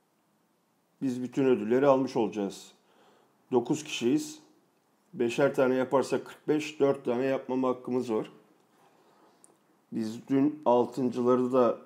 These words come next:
yaptık. Ama oraya iki tane olsun, ne olursa olsun iki tane elmas verip altı tane yapmanın bir esprisi yok.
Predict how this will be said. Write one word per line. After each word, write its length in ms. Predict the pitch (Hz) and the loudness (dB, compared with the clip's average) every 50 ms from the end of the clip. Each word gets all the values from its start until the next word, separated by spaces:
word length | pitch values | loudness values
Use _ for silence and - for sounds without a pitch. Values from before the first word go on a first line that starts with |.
| - | -8
yaptık. 540 | - 120 107 101 101 - - 143 - - - - - _ _ _ _ _ _ _ _ _ _ _ _ _ _ _ _ _ _ _ _ _ _ _ _ _ _ _ _ _ _ _ _ _ | -4 -2 -2 -2 -2 -4 -6 -6 -6 -6 -10 -20 -20 _ _ _ _ _ _ _ _ _ _ _ _ _ _ _ _ _ _ _ _ _ _ _ _ _ _ _ _ _ _ _ _ _
Ama 220 | 123 123 127 139 135 | -4 -2 0 2 2
oraya 360 | 127 127 123 120 127 127 123 127 - - | 4 4 4 4 2 2 0 -2 -8 -16
iki 160 | - - - - | -18 -20 -6 0
tane 240 | - 139 117 117 | 2 2 2 2
olsun, 440 | 110 101 104 98 104 - 143 147 143 - - | 2 0 -2 -4 -4 -8 -8 -8 -10 -8 -8
ne 80 | - | -6
olursa 360 | 101 92 95 87 104 - - 147 | -4 -4 -4 -6 -8 -4 -2 0
olsun 240 | 127 120 127 131 | 0 0 0 -4
iki 180 | 120 117 - - | -4 -6 -6 -6
tane 220 | - 117 113 113 | -4 -2 -2 -2
elmas 340 | 113 113 117 117 117 117 - | 0 0 0 0 -2 -4 -4
verip 240 | 113 110 110 113 117 | -4 -4 -4 -2 -2
altı 240 | 113 107 107 - - | -2 -2 -2 -4 -4
tane 220 | - 113 107 110 | -4 -2 -2 -2
yapmanın 420 | 110 107 107 - 107 107 110 110 110 | -2 -4 -6 -6 -6 -6 -4 -4 -2
bir 80 | 107 | -2
esprisi 420 | 101 101 - - 101 98 98 - 143 | -4 -4 -6 -10 -12 -12 -6 -2 -2
yok. 260 | 123 107 - - | -2 -2 -4 -8